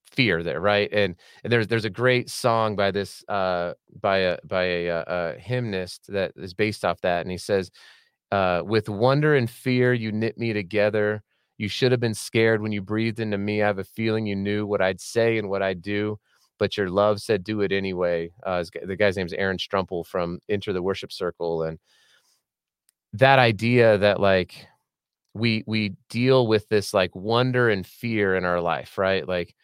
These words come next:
that that's, that that's even part of our origin story. I know I had, I had the same thing when my first kid was born. Like, I was fearful and in wonder looking at this child, right? I was like,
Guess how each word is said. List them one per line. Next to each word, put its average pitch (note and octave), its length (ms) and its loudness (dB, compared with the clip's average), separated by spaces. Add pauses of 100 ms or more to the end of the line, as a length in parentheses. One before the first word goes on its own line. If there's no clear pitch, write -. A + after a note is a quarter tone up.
(200)
that G2 140 -4
that's, A2+ 420 2
that G#2 140 -4
that's A2+ 240 0
even G#2 280 -2
part G#2 340 2
of F#2+ 140 -2
our F#2 240 4
origin G#2 520 0
story. E2+ 600 -6 (560)
I C3 160 4
know C3 180 4
I C#3 160 4
had, B2 260 0
I B2+ 140 4
had C#3 160 2
the A2+ 80 -6
same B2+ 240 -2
thing D3+ 220 0
when G#2 120 -2
my A2+ 180 0
first A#2+ 300 -4
kid C3+ 160 0
was A#2 120 -4
born. A#2+ 360 0 (380)
Like, G#2 300 0
I A#2 160 2
was A2 220 0
fearful A3 720 0 (280)
and C3 160 2
in A2+ 160 2
wonder A#2+ 580 0 (300)
looking B2+ 280 0
at A2+ 100 0
this A2 180 -4
child, F#2+ 600 -4
right? G2+ 260 0
I G2 60 0
was G2 160 -4
like, F#2 240 -4